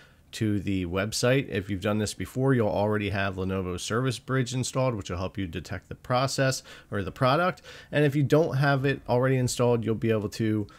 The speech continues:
select, agree, and get, um, the Service Bridge installed. So what'll happen here is if it fails out, you can click the little here to download,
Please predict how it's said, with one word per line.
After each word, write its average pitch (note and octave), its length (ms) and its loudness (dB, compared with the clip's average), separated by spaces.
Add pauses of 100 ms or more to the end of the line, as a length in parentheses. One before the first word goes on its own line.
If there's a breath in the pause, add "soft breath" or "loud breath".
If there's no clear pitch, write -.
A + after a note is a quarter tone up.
(260 loud breath)
select, G#2+ 560 0
agree, G#2 440 0
and G2 240 -2
get, G2 340 -2
um, F2 480 -2 (100)
the G#2 120 -4
Service G2+ 280 0
Bridge G2 280 -4
installed. F#2 520 -2
So A#2 120 -2
what'll A#2 140 4
happen A2+ 260 2
here A2 160 0
is G2 100 -6
if F#2+ 240 -6
it - 80 -18
fails F2+ 320 -4
out, A#2 260 2
you F#2 60 -8
can G2 140 -6
click - 240 -8
the F2+ 80 -8
little F#2 180 -4
here G#2+ 300 -2
to F#2 160 -10
download, C#3+ 720 2